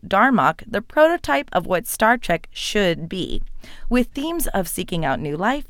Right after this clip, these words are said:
and new civilizations, it's exactly the kind of thoughtful storytelling that the franchise has become known for. It's not about defeating a bad guy, but rather about learning to communicate and coexist peacefully with people who are different from you,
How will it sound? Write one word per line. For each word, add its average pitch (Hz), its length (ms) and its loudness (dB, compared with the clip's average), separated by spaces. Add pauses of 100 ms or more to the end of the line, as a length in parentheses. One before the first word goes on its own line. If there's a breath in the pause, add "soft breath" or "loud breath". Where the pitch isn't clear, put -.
and 226 280 4
new 190 120 0
civilizations, 160 840 -4 (260 loud breath)
it's - 240 -4
exactly 294 600 -4
the 359 80 -6
kind 262 260 0
of 233 80 -4
thoughtful - 400 0
storytelling 185 680 -2
that 165 120 -4
the 165 80 -12
franchise 220 560 0
has 160 140 -6
become 151 400 -6
known 254 260 0
for. 64 360 -6 (440 loud breath)
It's - 220 -6
not 330 200 0
about 277 280 0
defeating 220 340 0
a 165 60 0
bad 214 280 0
guy, 139 240 0
but 165 220 0
rather 160 460 6
about 180 280 4
learning 180 420 2
to 208 100 -8
communicate 196 680 -2
and 247 320 2
coexist 240 600 -2
peacefully 180 540 -6
with 196 160 -4
people 202 340 -4
who 202 180 -2
are 202 160 2
different - 320 -6
from - 160 -4
you, - 180 -10